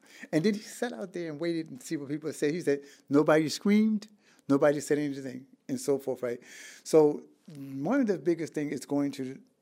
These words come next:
i-, i-, i-, if going to the ladies' restrooms and so forth, right? Uh, 'cause, you know, I mean, you know, and I, and I do everything appropriate there, right? But the thing is that that was one of my greatest fears.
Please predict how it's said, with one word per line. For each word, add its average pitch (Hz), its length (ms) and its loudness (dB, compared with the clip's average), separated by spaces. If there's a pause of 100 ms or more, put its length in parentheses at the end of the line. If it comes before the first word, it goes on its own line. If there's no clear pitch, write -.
(120)
i-, 151 40 -2
i-, - 20 -2
i-, 139 500 -4
if - 120 -10 (340)
going 151 200 2
to 143 100 -10
the 143 100 0
ladies' 135 320 -2
restrooms 127 720 -6
and 135 100 -8
so 151 220 -4
forth, 127 320 -12
right? 123 220 -6 (640)
Uh, 139 500 -2 (500)
'cause, 139 300 -8
you 185 80 -6
know, 170 80 -2
I 165 40 0
mean, 165 240 -4 (280)
you 190 100 -2
know, 160 180 4
and 160 220 -2
I, 175 120 -2
and 170 220 -2
I 170 60 6
do 180 300 -4
everything 143 340 -2
appropriate 127 560 -2
there, 127 300 -2 (420)
right? 127 240 -2
But 127 140 -12
the 151 60 -6
thing 160 280 -4
is 151 200 -2
that 139 180 0
that 160 160 4
was 160 100 -4
one 156 140 -4
of 147 60 -4
my 147 120 -2
greatest 147 360 -6
fears. 214 380 0